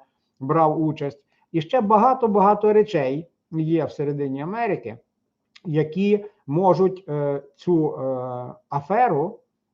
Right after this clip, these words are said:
е, серйозно порушити. Е, щодо українців, я мушу, е, сказати лише одне.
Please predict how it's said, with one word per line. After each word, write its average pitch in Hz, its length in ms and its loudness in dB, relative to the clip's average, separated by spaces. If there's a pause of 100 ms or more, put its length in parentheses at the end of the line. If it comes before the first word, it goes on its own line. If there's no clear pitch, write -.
(120)
е, 135 160 -4
серйозно 156 760 -2
порушити. 120 600 -6 (520)
Е, 123 180 -10
щодо 165 360 -2
українців, 170 540 -2
я 147 100 -4
мушу, 156 720 -4
е, 131 40 -8
сказати 143 380 -8
лише 135 260 -8
одне. 113 420 -8